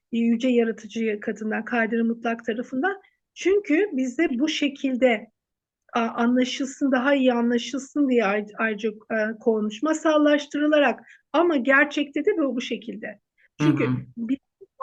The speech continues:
Speaker 1: anlatılırken, e, çok matematiksel olarak anlatıldığında, bunu da başka bir hikayede anlatır,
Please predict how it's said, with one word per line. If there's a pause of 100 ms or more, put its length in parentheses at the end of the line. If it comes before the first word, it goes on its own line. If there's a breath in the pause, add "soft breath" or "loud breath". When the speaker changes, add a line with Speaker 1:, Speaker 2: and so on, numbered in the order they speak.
(120)
Speaker 1:
anlatılırken, (380)
e,
çok
matematiksel
olarak
anlatıldığında, (280 loud breath)
bunu
da
başka
bir
hikayede
anlatır,